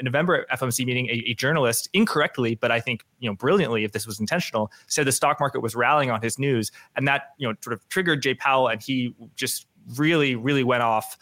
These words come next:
uh, and, and said very, some very hawkish things. Now, that journalist was the first one who asked the question on, on Wednesday. It was about financial conditions,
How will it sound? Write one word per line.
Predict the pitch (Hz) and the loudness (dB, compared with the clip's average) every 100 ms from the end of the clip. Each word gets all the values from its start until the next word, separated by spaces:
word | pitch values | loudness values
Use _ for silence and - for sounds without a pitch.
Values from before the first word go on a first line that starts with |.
| - - - | -20 -8 2
uh, | 117 110 104 | 4 4 2
and, | 117 117 | 0 0
and | 117 | -2
said | - 120 | -2 -2
very, | 110 131 | 0 -2
some | 120 | 0
very | 117 143 | 2 2
hawkish | 127 131 123 113 | 4 2 0 -4
things. | - 135 113 - - - | -2 -2 -2 -8 -18 -2
Now, | 147 170 | 2 2
that | 135 151 160 | 2 0 0
journalist | 165 190 156 156 - - | 0 2 2 0 -8 -4
was | 151 | -2
the | 135 | 0
first | 147 - 190 - | -2 0 0 2
one | 165 156 | 0 2
who | 143 | 2
asked | 135 - | 0 -2
the | |
question | 123 147 156 131 120 | 0 0 0 -2 -2
on, | 120 120 120 | 0 -2 -2
on | 120 123 | -2 0
Wednesday. | 143 147 120 110 | 0 0 0 0
It | 113 - - | -2 -8 -6
was | 139 | -4
about | 127 135 | 0 0
financial | 139 135 135 | 2 -2 -2
conditions, | 131 139 131 127 113 | -2 -2 0 -2 -4